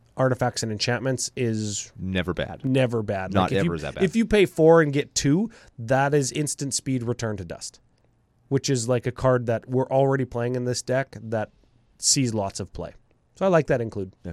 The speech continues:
Speaker 2: it's a very good card. Uh, Terminus is a tuck thing, so it doesn't actually destroy, so that's very good. Final Judgment removes all creatures from the game and should be a Descend Upon the Sinful instead
Speaker 1: Was
Speaker 2: of
Speaker 1: that it?
Speaker 2: Yes.
Speaker 1: What does Descend do?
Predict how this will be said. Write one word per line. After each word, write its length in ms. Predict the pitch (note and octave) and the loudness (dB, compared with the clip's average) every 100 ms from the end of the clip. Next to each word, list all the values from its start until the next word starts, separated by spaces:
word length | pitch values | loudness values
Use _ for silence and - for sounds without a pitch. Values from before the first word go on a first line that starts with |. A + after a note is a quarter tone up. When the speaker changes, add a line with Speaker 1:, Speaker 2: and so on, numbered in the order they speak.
| - | -6
Speaker 2:
it's 180 | A#2+ B2 | -4 -2
a 60 | |
very 240 | B2+ C3 B2 | 0 2 0
good 140 | A2 | -2
card. 260 | - A2+ G#2+ | 0 0 2
Uh, 160 | B2+ | 2
Terminus 440 | B2 F3 F#3 F#3+ E3 | 4 4 6 6 4
is 120 | D3 | 2
a 60 | A#2+ | 2
tuck 320 | - E3 - | 2 2 2
thing, 260 | F#3+ G3 F#3+ | 0 0 2
so 160 | D3 | 0
it 80 | A#2 | 0
doesn't 280 | C3 B2 A#2 | 0 -2 0
actually 720 | A2 G#2 - G#2+ G#2+ G2+ F#2+ _ _ _ _ _ | 0 -2 -4 -2 0 -2 -4 _ _ _ _ _
destroy, 480 | A2 - - A#2+ D3+ | -4 -4 2 4 4
so 60 | - | 2
that's 180 | C3 - | -2 0
very 180 | C3+ | 0
good. 260 | A#2+ C#3+ D3 _ _ | 4 2 2 _ _
Final 360 | C#3+ E3 F#3+ | 4 6 6
Judgment 440 | C3 B2+ C#3 D#3+ - | 4 2 2 0 0
removes 500 | C3+ B2+ C#3 D3 - | 0 4 4 2 -2
all 240 | - A2+ B2+ | 0 0 0
creatures 420 | - B2 C3+ B2+ | -4 -4 -2 -4
from 220 | - A#2+ | -2 -4
the 80 | A2+ | -2
game 400 | F#2 F#2+ B2+ D#3 - | -2 -2 -2 -6 -4
and 220 | C3 B2+ | -4 -4
should 400 | - - D#3+ B2+ | -2 2 2 4
be 180 | C#3+ B2+ | 2 2
a 80 | G#2+ | 0
Descend 400 | A2+ - A2+ A2+ | -4 -2 -2 -2
Upon 280 | - G2+ | -2 -4
the 60 | G2 | -4
Sinful 480 | - F#2 E2+ - - _ _ - | -4 -4 -4 -12 -16 _ _ -8
instead 340 | G2+ - - | -6 -4 0
Speaker 1:
Was 80 | - | 4
Speaker 2:
of 40 | D#4 F4 | 4 4
Speaker 1:
that 20 | |
it? 180 | G#4 G4 _ _ _ - | 0 -6 _ _ _ -6
Speaker 2:
Yes. 380 | A#2+ F2+ - - _ - | -4 -4 -6 -16 _ -2
Speaker 1:
What 100 | G3 | 2
does 120 | A3 | 2
Descend 420 | F#3 F#3+ F#3+ F3+ | 2 0 2 2
do? 120 | D3 | 0